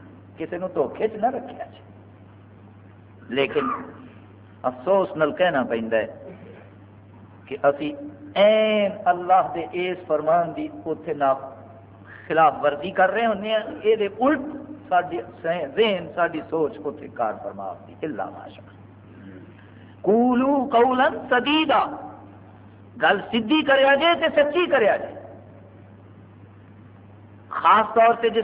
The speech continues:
ویلے مہر کا معاملہ سامنے آندا ہے، پہلے کئی جاہل تے چھتی نال یہ کہہ دیندے جی، "شرعی مہر جی، سارے کم باقی غیر شرعی تے مہر شرعی۔" ویڈیو بنانا بھی شرعی ہے نا،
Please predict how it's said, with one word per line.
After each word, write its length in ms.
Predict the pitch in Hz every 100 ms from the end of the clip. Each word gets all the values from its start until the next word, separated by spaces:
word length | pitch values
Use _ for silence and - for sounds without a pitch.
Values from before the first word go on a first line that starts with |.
| 220
ویلے 200 | 208 196
مہر 480 | 180 208 285 285 285
کا 100 | 262
معاملہ 420 | 240 208 214 220 220
سامنے 340 | 214 226 226
آندا 260 | 185 170 196
ہے، 80 | - - - - - - - - - - - - - - - - - - - - - - - -
پہلے 280 | 175 190 180
کئی 300 | 202 202 190
جاہل 360 | 202 196 185 175
تے 80 | 180
چھتی 320 | - 208 196
نال 160 | 190
یہ 100 | 190
کہہ 180 | 185 185 180
دیندے 200 | 170 170
جی، 180 | 175 156 -
"شرعی 260 | 277 302 247
مہر 220 | 202 196 -
جی، 80 | - - - - - - - - -
سارے 360 | 143 160 202 202
کم 240 | 185 190 185
باقی 380 | 160 160 202 185 131
غیر 200 | 147 190 -
شرعی 280 | 233 247 226
تے 80 | 220
مہر 280 | 190 208 262 180 -
شرعی۔" 180 | 151 - - - - - - - - - - - - 104 - - - - - - - - -
ویڈیو 420 | - 123 185 214 208
بنانا 380 | 190 175 202
بھی 140 | 254 247
شرعی 260 | 247 330 196
ہے 40 |
نا، 80 | 135